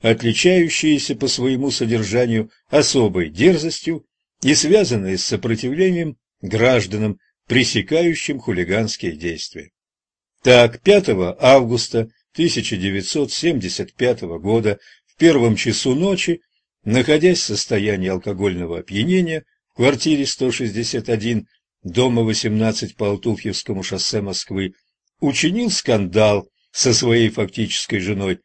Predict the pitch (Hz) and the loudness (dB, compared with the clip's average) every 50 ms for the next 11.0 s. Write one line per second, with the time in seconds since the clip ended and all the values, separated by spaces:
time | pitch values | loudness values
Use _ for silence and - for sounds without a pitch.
0 | _ _ - - 107 98 87 85 80 85 113 151 180 170 180 185 180 175 180 _ | _ _ -2 0 0 0 0 -2 -4 -2 2 2 4 4 6 4 4 4 0 _
1 | _ - 104 117 151 160 165 170 170 170 170 _ _ _ _ _ _ _ _ _ | _ -6 -2 0 0 0 0 -2 -4 -6 -6 _ _ _ _ _ _ _ _ _
2 | _ - - 104 135 143 165 170 - 202 226 220 202 180 - - - 104 107 98 | _ -8 0 4 6 6 6 6 4 4 2 4 2 2 0 -2 -4 -4 -2 0
3 | 101 101 101 98 95 90 92 90 90 - - - _ _ _ _ _ - 104 131 | 0 0 0 0 -2 -4 -4 -6 -6 -6 -8 -12 _ _ _ _ _ -2 2 2
4 | 143 - - 156 143 139 117 180 208 180 120 98 90 82 87 85 - - 101 92 | 2 2 2 -2 -2 0 0 0 0 0 -2 -4 -6 -6 -6 -8 -8 -4 -4 -2
5 | 92 101 123 139 139 143 139 135 120 _ _ _ _ _ _ _ - 127 127 135 | 0 0 0 0 0 -2 -6 -10 -10 _ _ _ _ _ _ _ 2 2 4 4
6 | 160 185 220 220 180 117 92 90 95 92 90 92 85 80 _ _ _ _ - 113 | 4 4 4 2 0 0 0 -4 -4 -4 -4 -4 -6 -6 _ _ _ _ -4 -2
7 | 131 190 127 101 107 101 104 151 175 185 175 - _ _ _ _ _ _ - - | 0 0 0 0 -2 0 0 0 0 0 0 -4 _ _ _ _ _ _ -4 -2
8 | 247 - - - 123 113 104 117 165 202 185 180 110 101 101 101 95 113 143 147 | -2 0 4 2 2 4 4 4 4 4 4 4 -2 -4 -4 -4 -2 -2 -4 -2
9 | 143 139 143 135 - - 131 127 131 120 117 - 104 92 90 85 87 - - _ | -2 -2 -4 -4 -4 -4 -2 -2 -2 -4 -4 -4 -4 -4 -2 -4 -8 -12 -12 _
10 | _ _ _ _ _ - 185 185 127 117 - - - - 196 214 208 185 185 | _ _ _ _ _ 6 6 6 6 4 0 -2 -4 -4 -2 -2 -2 -4 -6